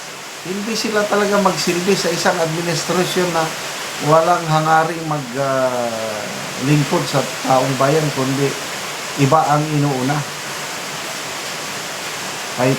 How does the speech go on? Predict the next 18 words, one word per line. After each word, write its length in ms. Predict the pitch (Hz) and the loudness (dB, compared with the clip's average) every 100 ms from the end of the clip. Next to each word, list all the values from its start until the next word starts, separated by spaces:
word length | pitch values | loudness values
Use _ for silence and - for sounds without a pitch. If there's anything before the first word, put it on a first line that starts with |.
| - | 2
pansariling 640 | 139 151 143 151 147 147 135 | 2 2 2 2 2 0 0
interest. 440 | 131 135 135 135 - - - - | -2 -2 -4 -6 -8 -10 -10 0
Kaya 240 | 147 147 143 | 6 6 6
tignan 320 | 143 135 143 | 0 2 2
nyo 80 | 147 | 2
ang 120 | 139 143 | 2 2
nangyari 400 | 147 147 147 143 - - - - | 4 4 4 4 -2 -8 -10 -8
sa 160 | - 143 | 0 0
ating 160 | 143 143 | 4 4
bansa 320 | 143 143 147 | 4 2 4
ngayon. 320 | 147 147 156 147 - - - - - - - | 4 4 2 -2 -8 -10 -10 -10 -10 -8 0
Pinagtatawanan 960 | 156 151 147 - 160 156 160 160 156 151 | 4 6 4 4 2 4 4 4 4 0
tayo 320 | 151 151 165 156 | 2 2 2 0
sa 400 | 151 143 135 127 | 2 2 2 -2
buong 240 | 123 143 147 | -4 -2 -2
daigdig. 400 | 139 123 131 143 | -2 -4 -4 -4
Ah, 760 | 110 - - - - 104 113 113 | -6 -10 -10 -10 -8 -6 -4 2
wala 200 | 139 | 6